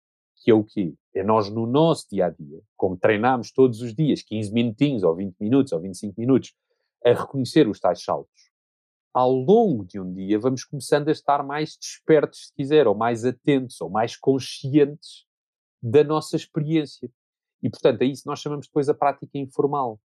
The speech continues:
que é o quê? É poder estar a comer, como nós brincamos um bocadinho na prática de mindfulness, de facto estar a comer. Porque o que é que acontece? Nós estamos a almoçar, a olhar para o telemóvel, a pensar em não sei o quê,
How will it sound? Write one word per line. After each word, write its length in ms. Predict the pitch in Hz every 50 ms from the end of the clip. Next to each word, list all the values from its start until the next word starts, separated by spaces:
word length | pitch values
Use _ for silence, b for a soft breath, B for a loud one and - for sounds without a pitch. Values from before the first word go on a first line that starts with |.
| _ _
que 120 | _ - 170
é 20 |
o 100 | 156 143
quê? 280 | 127 _ _ 104 82 - _ _ _ _ _ _ _ _ -
É 60 | -
poder 220 | - - 123 113
estar 240 | 101 - - 127 120
a 60 | 120
comer, 500 | 117 - - 123 120 113 95 85 90 113 127 _ _ _ _ _ _ _ _ _ _ _ _ _ _ _ _ _
como 200 | - 120 107 110
nós 240 | 113 120 117 107 98
brincamos 520 | 98 104 107 107 104 - 120 113 110 107 107
um 80 | 117
bocadinho 400 | 110 104 - 117 110 127 120 104
na 100 | 92 92
prática 440 | 87 - 104 92 - - - - 107
de 60 | 101
mindfulness, 600 | 104 107 110 110 117 - - - 131 135 131 - -
de 160 | 123 120 135
facto 400 | 123 - - - 135 139 - _
estar 260 | - - - 143 135 139
a 40 |
comer. 420 | 135 - - - 151 147 135 127 - _ _ _ _ _ _ _ _ _ _ _
Porque 200 | - 107 98 -
o 20 | 104
que 80 | 110
é 60 | 113 110
que 60 | 110
acontece? 460 | 104 117 110 113 127 120 101 - -
Nós 140 | 95 92 87
estamos 320 | - - 110 101 104 107 123
a 40 |
almoçar, 540 | 117 127 143 156 151 - - 202 202 202 196 185
a 360 | 185 _ _ _ _ - 101
olhar 200 | 104 104 101 98
para 120 | - 110 101
o 20 |
telemóvel, 720 | - 127 120 131 143 143 180 196 190 180 170 156 160 143 - _ _ _
a 80 | - 101
pensar 360 | - 110 107 101 - 120 110
em 60 | 107
não 120 | 104 107 110
sei 220 | - - 131 131
o 60 | 135 135
quê, 420 | - 185 190 180 180 170 160 160